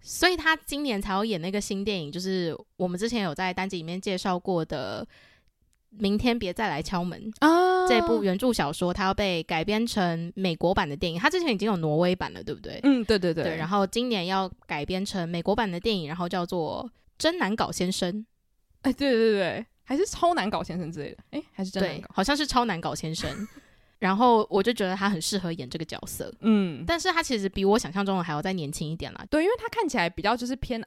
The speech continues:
Speaker 2: 阿伯，但是不是爷爷那种年纪。
Speaker 1: 嗯，嗯，嗯，对，没错。
Speaker 2: 但是我觉得就是大家可以期待一下，因为我个人是非常非常喜欢原著，然后很感人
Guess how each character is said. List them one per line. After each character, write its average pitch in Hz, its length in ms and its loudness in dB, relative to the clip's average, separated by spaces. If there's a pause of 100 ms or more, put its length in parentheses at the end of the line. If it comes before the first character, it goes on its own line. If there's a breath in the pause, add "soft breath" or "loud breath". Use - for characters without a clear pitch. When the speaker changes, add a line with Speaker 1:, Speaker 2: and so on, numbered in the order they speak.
Speaker 2:
阿 165 140 -6 (120)
伯， - 160 -8
但 226 100 0
是 254 80 0
不 - 100 -10
是 196 100 -4 (120)
爷 170 160 -4
爷 139 400 -10
那 208 220 2
种 190 120 0
年 185 240 -4
纪。 180 220 -6
Speaker 1:
嗯， - 0 -
嗯， - 40 -18
嗯， 214 100 -18
对， 170 160 -2
没 147 120 -8
错。 160 320 -12 (120)
Speaker 2:
但 254 120 -2
是 262 80 0
我 214 120 4
觉 165 120 0
得 160 240 0
就 156 140 -4
是 165 320 -4
大 196 160 -2
家 160 400 -4
可 - 100 -4
以 160 120 -2
期 - 200 -10
待 202 140 0
一 160 60 -6
下， 165 200 -4
因 233 60 2
为 262 60 4
我 196 40 2
个 202 140 0
人 175 80 2
是 190 100 -2
非 190 140 -4
常 156 100 -4
非 170 80 -6
常 160 140 -4
喜 - 160 -12
欢 165 100 -4
原 165 280 -6
著， - 160 -6
然 147 120 -6
后 165 80 -4
很 165 180 -8
感 - 140 -8 (120)
人 - 120 -14